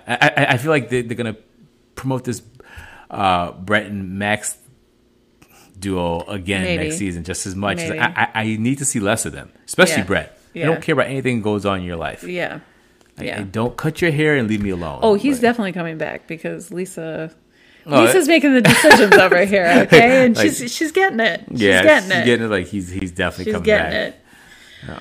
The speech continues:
Speaker 2: it.
Speaker 1: Uh, um, well, the, uh, what else we got for Vandy? I, I mean, oh, Max.
Speaker 2: <laughs> Oh, Max.
Speaker 1: <laughs> Max, Max,
Speaker 2: My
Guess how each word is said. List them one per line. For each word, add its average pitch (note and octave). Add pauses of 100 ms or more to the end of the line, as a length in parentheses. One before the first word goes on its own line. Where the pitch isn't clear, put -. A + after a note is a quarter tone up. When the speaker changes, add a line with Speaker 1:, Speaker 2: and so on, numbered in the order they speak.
Speaker 2:
it. -
Speaker 1:
Uh, A#2+
um, F2 (580)
well, A2
the, F#2+ (680)
uh, E2+ (500)
what B2
else A2+
we G2+
got F2
for E2+
Vandy? E2+
I, F2
I G2+
mean, F#2 (420)
oh, G#2+
Max. F2
Speaker 2:
<laughs> -
Oh, C4+
Max. A#3+ (220)
Speaker 1:
<laughs> - (640)
Max, A#2
Max, A#3+
Speaker 2:
My A#3+